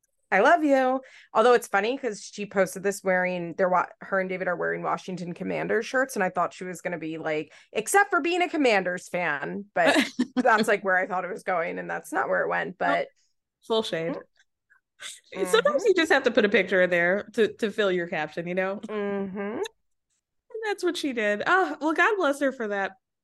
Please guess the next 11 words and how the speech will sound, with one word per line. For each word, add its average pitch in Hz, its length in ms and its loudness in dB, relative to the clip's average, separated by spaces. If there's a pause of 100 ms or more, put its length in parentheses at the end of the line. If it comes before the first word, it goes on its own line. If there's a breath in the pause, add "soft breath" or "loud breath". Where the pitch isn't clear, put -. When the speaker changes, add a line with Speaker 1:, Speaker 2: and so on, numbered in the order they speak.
(540)
Speaker 2:
I 208 100 6
saw 254 180 2
the 233 120 2
picture, 185 260 0
but 156 100 0
I 165 80 0
didn't 165 160 -6
read 147 140 -8
the - 60 -10
caption. 139 420 -4 (440 loud breath)
Um, 202 460 4